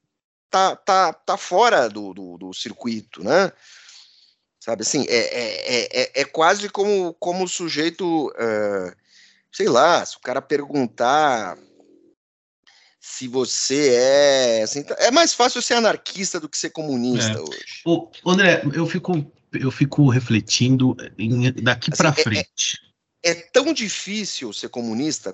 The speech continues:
Speaker 1: quanto ser anarcocapitalista. Ponto.
Speaker 2: Também. Mas eu fico imaginando daqui pra frente, é, porque isso é uma corda que ela está sendo cada vez mais esticada,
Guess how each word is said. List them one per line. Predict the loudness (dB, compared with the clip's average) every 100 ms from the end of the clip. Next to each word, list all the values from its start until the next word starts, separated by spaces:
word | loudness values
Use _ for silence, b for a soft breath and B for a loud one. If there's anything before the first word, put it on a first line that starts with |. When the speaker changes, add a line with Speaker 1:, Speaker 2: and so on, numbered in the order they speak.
| -8
Speaker 1:
quanto | -8 -6
ser | -4
anarcocapitalista. | -2 2 0 0 -6 -6 -8 -10 -10 -12 -16 -16 _ _ _ _ _ _ -12
Ponto. | -10 -10 2
Speaker 2:
Também. | 4 4 -2 -8 _ _ -20 B B B B -4
Mas | 0 0 -2
eu |
fico | -6 -4 -2
imaginando | 0 2 2 0 -2
daqui | -2 -2 -2 -6
pra | -2 -2 -2
frente, | 0 2 2 2 -4 -8 -6
é, | -4 -4
porque | -6 -14 -14 -2 0 0 -2
isso | -2 0
é |
uma | 0 0
corda | -2 0 2 2 0
que | -2
ela | -2 -2
está | -2 -4
sendo | 0 0 0
cada | 2 2 2 2
vez | 2 2
mais | 2 2 0
esticada, | -2 -4 -4 0 2 4 2 -2